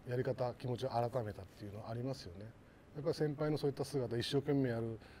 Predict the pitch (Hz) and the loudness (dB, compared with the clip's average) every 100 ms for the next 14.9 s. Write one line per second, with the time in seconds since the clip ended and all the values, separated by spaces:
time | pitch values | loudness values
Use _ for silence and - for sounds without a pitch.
0 | - 131 170 151 123 - - - 117 170 | 0 4 8 8 4 -2 -10 -2 6 10
1 | 170 131 123 107 117 - 120 117 120 120 | 10 8 6 2 -2 0 0 0 -2 0
2 | 131 127 120 110 113 131 117 104 101 143 | 2 2 0 0 0 0 0 -2 -2 -2
3 | 135 170 151 - 185 151 156 156 156 165 | 2 2 2 -2 2 4 6 6 6 6
4 | 160 - - - 147 156 139 135 - 127 | 4 0 -2 2 6 8 8 6 4 0
5 | 120 123 117 - 113 107 107 131 120 123 | 0 0 -2 -4 -6 -6 -2 0 2 2
6 | 123 131 143 95 92 - - - - - | 4 6 4 2 -10 -12 -14 -20 -16 -2
7 | 156 143 139 139 131 117 117 - - - | 0 2 2 2 2 0 -4 -8 -12 4
8 | 202 156 127 107 107 - 110 107 - 110 | 6 8 6 4 -2 -4 -6 -6 -4 -6
9 | 107 - - - - 131 135 135 131 131 | -6 -8 -18 -8 0 4 6 6 6 4
10 | 127 110 139 131 123 127 127 117 120 123 | 2 2 4 4 4 2 2 0 0 -2
11 | 117 110 110 110 104 95 - - - 120 | 0 0 -2 -2 -6 -10 -16 -16 -8 0
12 | 127 127 127 117 117 113 107 104 165 185 | 2 4 4 2 2 0 -4 -2 4 4
13 | - 143 123 113 165 226 175 107 - - | 4 2 2 0 2 4 4 2 -4 -20
14 | - 117 - - - 92 82 90 92 | -6 -4 -4 -8 -10 -10 -10 -10 -12